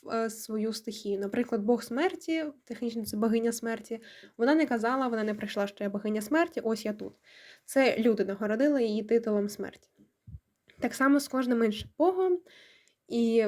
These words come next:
всі їхні слова, вони записані. Е, боги не особливо говорять, але їхні слова записані,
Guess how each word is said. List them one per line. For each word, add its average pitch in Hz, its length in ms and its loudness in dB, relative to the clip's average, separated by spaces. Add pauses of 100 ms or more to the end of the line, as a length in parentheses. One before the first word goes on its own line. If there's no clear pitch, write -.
всі - 300 -2
їхні 220 340 -4
слова, 269 460 0
вони 220 520 0
записані. 208 640 -4 (320)
Е, 220 200 -2
боги 220 400 4
не 220 240 2
особливо 202 500 0
говорять, 277 540 0
але 214 240 -6
їхні 220 300 -6
слова 214 300 -4
записані, 330 640 -2